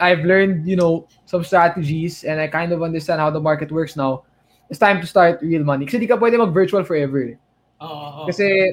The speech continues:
Speaker 1: eventually, you have to put your money to the test. Kasi, for example, sa stock market, normal lang magka-losses. Di ba? Parang hindi lahat aakyat. Normal lang magka-losses. But what's important is you mitigate the losses. Parang mas mataas yung kinikita mo kaysa yung nilose mo, di ba?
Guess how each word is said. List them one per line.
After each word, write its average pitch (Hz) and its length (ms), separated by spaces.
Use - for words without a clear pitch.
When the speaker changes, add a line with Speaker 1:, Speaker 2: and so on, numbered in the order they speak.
Speaker 1:
eventually, 196 400
you 185 80
have 180 80
to 180 80
put 196 160
your 185 100
money 165 220
to 165 160
the 143 80
test. 143 400
Kasi, 220 400
for 208 80
example, 196 480
sa - 80
stock 226 240
market, 202 400
normal 220 260
lang 214 140
magka-losses. 151 800
Di 143 80
ba? 139 80
Parang 185 320
hindi 196 160
lahat 190 160
aakyat. 147 480
Normal 196 320
lang 190 80
magka-losses. 143 480
But 156 240
what's 190 160
important 180 480
is 147 160
you 175 80
mitigate 190 400
the 160 80
losses. 147 400
Parang 156 320
mas 185 80
mataas 208 320
yung 196 80
kinikita 196 400
mo 170 160
kaysa 165 320
yung 160 480
nilose 170 480
mo, 156 160
di 123 80
ba? 120 160